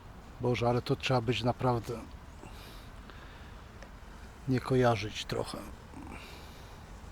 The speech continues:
I teraz jakbym miał branie, jakbym ściągnął rybę, to nie mógłbym zarzucić zestawu na wprost trzcinek z tego względu, żebym w,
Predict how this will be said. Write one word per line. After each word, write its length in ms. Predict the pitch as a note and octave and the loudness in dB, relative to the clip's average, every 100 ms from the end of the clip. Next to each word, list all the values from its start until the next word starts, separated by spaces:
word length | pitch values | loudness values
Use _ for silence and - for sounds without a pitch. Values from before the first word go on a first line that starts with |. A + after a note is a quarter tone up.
| - - - - - - - - - - - - - - - - - - - - - - - - - - - - - C3 | -14 -14 -12 -12 -12 -12 -12 -14 -14 -14 -14 -12 -12 -12 -12 -14 -14 -12 -12 -14 -14 -14 -14 -14 -14 -14 -14 -14 -10 0
I 40 | |
teraz 300 | - C#3 B2+ | 6 6 8
jakbym 280 | C3 A#2+ C3 | 6 6 6
miał 200 | C3 A#2+ | 8 6
branie, 380 | A2+ B2+ A#2+ B2 | 8 8 8 8
jakbym 300 | C3 A#2 B2 | 6 6 4
ściągnął 420 | - C3 B2+ B2 | 4 4 6 6
rybę, 240 | A#2+ C3+ | 6 6
to 120 | C#3 | 6
nie 120 | C#3+ C#3+ | 8 8
mógłbym 320 | C3+ A#2 C3 | 8 8 6
zarzucić 520 | A#2 A#2+ B2+ - A#2+ | 6 6 4 2 0
zestawu 680 | - B2 - B2+ A2+ C3 C#3 | 2 0 4 4 6 6 8
na 140 | C3 | 6
wprost 440 | - A#2+ B2+ - A#2 - - - - - - - - - - - - | 6 4 4 2 -4 -10 -12 -12 -12 -12 -12 -12 -12 -14 -14 -14 -8
trzcinek 640 | - - - D#3 C3+ C#3+ | -6 0 6 8 10 8
z 60 | - | 8
tego 220 | D#3 C3+ | 8 8
względu, 340 | A#2+ C#3 C#3 | 8 8 8
żebym 320 | C3+ C#3+ C#3+ C#3+ | 8 8 8 6
w, 160 | - | 2